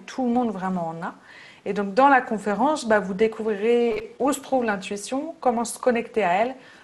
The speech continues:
comment elle nous parle, et aussi des clés, bah, pour pouvoir revenir à l'intérieur de soi, écouter son intuition et oser la suivre.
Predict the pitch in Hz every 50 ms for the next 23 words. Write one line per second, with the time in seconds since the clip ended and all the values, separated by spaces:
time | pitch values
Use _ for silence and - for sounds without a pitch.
0 | _ _ - 240 214 226 247 233 220 202 190 202 190 - - 214 220 262 277 277
1 | 254 196 170 180 - - - - - - 196 214 208 196 190 190 - - 294 226
2 | 226 214 214 - - 233 262 277 294 302 240 214 196 196 - - 226 226 - -
3 | - 202 196 208 233 233 247 262 254 254 - - _ _ _ _ _ _ _ _
4 | _ _ _ _ _ _ - - - 226 220 208 233 269 320 339 277 262 233 214
5 | 208 208 220 202 190 190 208 202 - - - 247 247 254 262 262 269 269 254 -
6 | - - 240 240 - 269 262 262 254 254 247 - 233 214 202 190 190 190 190 202
7 | 196 196 - - 226 233 240 247 247 247 - - - 220 220 220 208 202 - -
8 | 196 190 185 208 196 190 185 185 - - 175 165 156 160